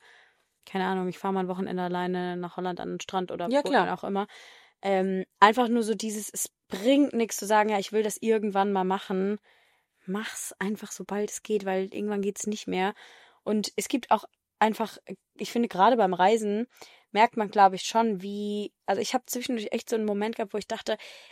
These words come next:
Speaker 1: es gleicht sich alles so krass an. Du findest immer weniger authentische Sachen, weil jeder, also jedes Land, das irgendwie sich weiterentwickelt,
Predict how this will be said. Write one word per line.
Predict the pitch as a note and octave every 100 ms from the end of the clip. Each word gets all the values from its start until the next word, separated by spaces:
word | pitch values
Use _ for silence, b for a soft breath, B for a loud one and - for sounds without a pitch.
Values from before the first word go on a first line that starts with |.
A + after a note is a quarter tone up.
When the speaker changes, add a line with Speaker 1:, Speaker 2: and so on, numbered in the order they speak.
| -
Speaker 1:
es | G#3+
gleicht | A#3 A3 B3+ -
sich | G#3 -
alles | A3+ A3+ -
so | A#3+
krass | B3 - G#3+ -
an. | - G#3+ G3+
Du | G3+
findest | - A3 -
immer | A#3 A#3 A3+
weniger | A3+ A3 G#3+ G3
authentische | G3+ A3+ A3 - - G3+
Sachen, | A3 - A3 G3+
weil | G3 G3+ G#3 G#3 b b b b b b b _ _ _ _ _ _ _ _ _ _ _
jeder, | F#3 G3+ C4 C4+ A#3+ A#3 A#3 - _ _
also | A3+ A3 A3+ -
jedes | G#3 B3 A#3
Land, | A3+ A3 A#3+ A#3 -
das | G#3 -
irgendwie | - A3+ A3
sich | G#3 -
weiterentwickelt, | G#3+ A#3+ A#3+ G3+ G3 G3 A3+ A3 B3 -